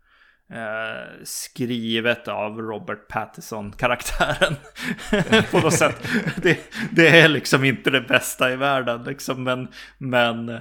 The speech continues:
Ensam ung kvinna söker eller Map to the Stars. Ja, kanske Map to the Stars, jag vet inte. Medans Crimes of the Future tycker jag ändå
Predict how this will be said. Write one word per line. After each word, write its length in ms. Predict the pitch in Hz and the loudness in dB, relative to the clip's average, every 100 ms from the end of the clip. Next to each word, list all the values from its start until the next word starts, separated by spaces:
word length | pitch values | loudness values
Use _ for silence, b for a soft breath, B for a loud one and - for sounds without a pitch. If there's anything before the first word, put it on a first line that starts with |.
| - | -12
Ensam 580 | - 127 120 - 120 120 - | -8 -6 -4 0 0 0 -8
ung 200 | 147 127 | -8 -8
kvinna 400 | - 127 117 117 | -6 -6 -4 -6
söker 540 | - 117 110 - 117 | -4 -4 -4 -6 -10
eller 500 | 113 113 113 110 113 | -10 -8 -8 -8 -8
Map 340 | 117 113 113 - | -6 -6 -6 -10
to 100 | 123 | -12
the 100 | 113 | -12
Stars. 580 | - 113 117 120 - - | -12 -10 -10 -10 -12 -10
Ja, 200 | 131 113 | -8 -8
kanske 520 | - 120 107 - - | -6 -10 -10 -12 -12
Map 320 | 123 120 - | -12 -12 -12
to 140 | - 120 | -12 -12
the 100 | 120 | -12
Stars, 540 | - 113 110 117 - | -8 -4 -4 -6 -8
jag 80 | 117 | -6
vet 300 | 117 110 - | -6 -8 -10
inte. 280 | 113 - - _ _ | -16 -14 -18 _ _
Medans 460 | 160 131 123 120 - | -4 2 2 2 0
Crimes 380 | - 120 120 135 | 0 2 0 -4
of 80 | 113 | -6
the 60 | |
Future 600 | 110 - 139 143 139 117 | -8 0 2 2 0 -6
tycker 240 | 107 110 120 | -6 -2 0
jag 100 | 110 | 0
ändå 420 | 107 110 104 | 0 -2 -2